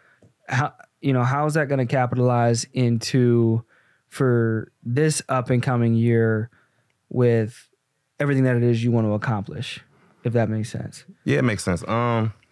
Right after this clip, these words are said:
Speaker 2: it's gonna capitalize because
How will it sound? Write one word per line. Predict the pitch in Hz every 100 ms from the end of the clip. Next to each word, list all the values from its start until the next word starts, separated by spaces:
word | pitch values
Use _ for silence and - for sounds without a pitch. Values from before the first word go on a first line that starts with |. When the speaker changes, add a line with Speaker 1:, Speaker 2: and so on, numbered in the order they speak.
| _ -
Speaker 2:
it's | 156
gonna | 180 170
capitalize | 170 165 139 139 131 120 117 - - _ _ _ _ _ _ _ _ _ _ _ _ _ _ _
because | - 113 131 113 101 -